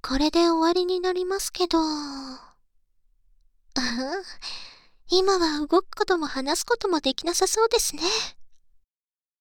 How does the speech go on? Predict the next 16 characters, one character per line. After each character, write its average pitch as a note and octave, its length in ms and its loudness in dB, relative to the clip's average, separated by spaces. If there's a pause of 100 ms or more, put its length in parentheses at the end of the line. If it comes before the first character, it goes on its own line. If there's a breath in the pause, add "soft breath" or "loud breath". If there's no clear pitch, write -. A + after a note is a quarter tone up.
(880)
お A#3+ 60 -2
疲 - 440 2
れ D4+ 140 0
様 D#4 360 -2
で D#4 180 -2
し - 160 -6
た、 - 100 -8 (880)
お D4+ 60 2
客 - 240 -4
様。 D#4+ 320 -2 (1800)
ま B3+ 180 2
た D4 220 2
の C4+ 200 0
ご A3 160 -4
来 C4+ 280 -2 (120)
店、 D#4 300 -4